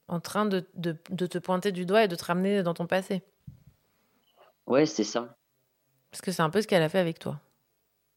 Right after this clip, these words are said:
Speaker 2: Tout à fait. Et là, on parle de transition, mais comme on, enfin, comme on le dit là, euh, ça pouvait être, ça pourrait très bien être avec autre chose, euh,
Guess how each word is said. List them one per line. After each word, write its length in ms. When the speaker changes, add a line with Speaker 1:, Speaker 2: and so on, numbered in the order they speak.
Speaker 2:
Tout 120
à 100
fait. 200
Et 40
là, 100
on 80
parle 180
de 60
transition, 520
mais 140
comme 200
on, 140
enfin, 100
comme 240
on 60
le 80
dit 180
là, 220
euh, 160
ça 180
pouvait 300
être, 120
ça 140
pourrait 240
très 140
bien 180
être 140
avec 220
autre 220
chose, 360
euh, 200